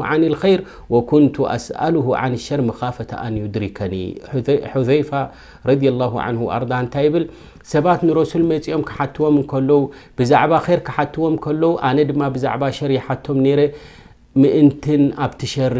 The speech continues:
ንኸይወድቕ ይብል ማለት እዩ። "ومن أسباب التخلص من هذا صدق الابتهال إلى الله وسؤاله التثبيت." ረቢ ስብሓን ወተዓላ ከድሕነካ ድማኒ ካብዚ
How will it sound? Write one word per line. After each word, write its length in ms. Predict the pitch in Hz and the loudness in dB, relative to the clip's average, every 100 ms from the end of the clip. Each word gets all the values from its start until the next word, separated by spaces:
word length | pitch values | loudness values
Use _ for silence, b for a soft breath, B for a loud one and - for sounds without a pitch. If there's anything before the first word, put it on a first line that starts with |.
| 123 | 0
ንኸይወድቕ 640 | 117 113 104 101 92 123 117 | 0 -2 -2 -2 0 -2 -2
ይብል 240 | 101 95 | -4 -4
ማለት 300 | 95 90 85 - | -4 -4 -6 -4
እዩ። 80 | 98 | 0
"ومن 240 | 120 147 | 4 4
أسباب 360 | 139 - 185 175 | 2 -2 0 0
التخلص 540 | 170 151 - 180 175 170 | -2 -4 -4 -4 -2 0
من 180 | 160 151 | 0 0
هذا 400 | 147 170 156 151 127 B B B B | -2 -2 0 0 -2 B B B B
صدق 340 | - 180 - 151 | 0 2 2 0
الابتهال 580 | 143 120 - 131 139 131 | 0 -2 -4 -2 -2 -2
إلى 220 | 135 120 | -2 -2
الله 280 | 117 135 113 | -2 -2 -2
وسؤاله 640 | 117 113 - - 143 151 120 | -2 -4 -4 -4 -2 -2 -2
التثبيت." 600 | 120 120 - 113 110 - - - B B B | -4 -8 -8 -4 -6 -6 -20 -20 B B B
ረቢ 160 | 120 117 | -4 -2
ስብሓን 360 | - 120 - 139 | -4 -6 -4 -2
ወተዓላ 360 | 131 - 135 127 | 0 -2 -2 -4
ከድሕነካ 560 | - 110 - 110 113 139 123 | -4 -8 -6 -6 -4 -2 -2
ድማኒ 360 | 113 113 113 113 | -2 -2 -2 -2
ካብዚ 380 | - 127 139 | -4 -6 -4